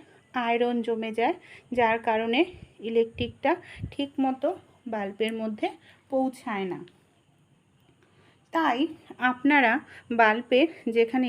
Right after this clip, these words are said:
ইলেকট্রিক পাস হয় সেই জায়গায় সামান্য পরিমাণ একটু এইভাবে নেল পালিশ লাগিয়ে দিন। শুরুতেই লাগাবেন, তাহলে দেখবেন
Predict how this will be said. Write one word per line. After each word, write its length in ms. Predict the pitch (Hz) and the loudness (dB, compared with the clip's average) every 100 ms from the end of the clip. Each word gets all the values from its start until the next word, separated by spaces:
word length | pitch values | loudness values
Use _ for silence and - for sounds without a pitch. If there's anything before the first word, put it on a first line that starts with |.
| 226 | 0
ইলেকট্রিক 380 | 226 226 247 240 | 0 -2 -8 -6
পাস 220 | 220 233 - | -6 -6 -4
হয় 180 | 247 277 320 - | -2 -2 -4 -12
সেই 220 | - 240 269 | -4 -2 2
জায়গায় 400 | 226 196 208 - - - - | 0 2 -2 -4 -14 -18 -8
সামান্য 360 | - 262 294 320 349 | -2 0 4 4 4
পরিমাণ 340 | 254 233 233 220 | 2 0 0 -2
একটু 300 | 214 - 277 339 - _ _ | -4 -6 -6 -6 -8 _ _
এইভাবে 500 | 214 233 262 247 220 277 - - - - 247 | -4 -2 -2 -2 0 -2 -4 -16 -20 -6 0
নেল 200 | 262 302 311 | 4 4 6
পালিশ 320 | 262 254 359 392 - - - 233 | 4 6 4 0 -12 -12 2 4
লাগিয়ে 360 | 208 208 202 185 | 4 2 -2 -2
দিন। 140 | 165 160 - - - | -4 -4 -12 -20 -20
শুরুতেই 600 | - - 277 294 311 311 285 | -8 -4 -2 -2 2 2 4
লাগাবেন, 420 | 233 240 240 262 320 - _ _ | 4 4 2 2 0 -4 _ _
তাহলে 360 | 254 269 294 302 247 | 0 2 0 0 2
দেখবেন 380 | 226 214 214 285 | 0 2 0 0